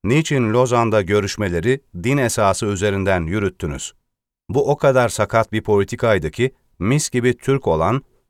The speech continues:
Rumca bilmeyen ve Rumcayı ancak kilisede duyan Hristiyan Türkleri, yani Karamanlıları bile kovaladınız, değiş tokuş ettiniz.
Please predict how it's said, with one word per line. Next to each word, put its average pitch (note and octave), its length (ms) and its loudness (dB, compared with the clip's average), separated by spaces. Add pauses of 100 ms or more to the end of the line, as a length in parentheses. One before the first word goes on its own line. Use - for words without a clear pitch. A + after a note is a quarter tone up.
(120)
Rumca B2 480 0
bilmeyen A#2 480 0 (360)
ve G#2+ 220 2
Rumcayı B2+ 600 0
ancak A2+ 640 0
kilisede B2 540 -2
duyan G#2 420 0
Hristiyan B2 580 -2
Türkleri, G2 580 -4 (260)
yani G2 480 2 (260)
Karamanlıları B2 840 2
bile G2+ 180 0
kovaladınız, G2 800 0 (200)
değiş A2+ 340 0
tokuş - 340 -6
ettiniz. E2 500 -4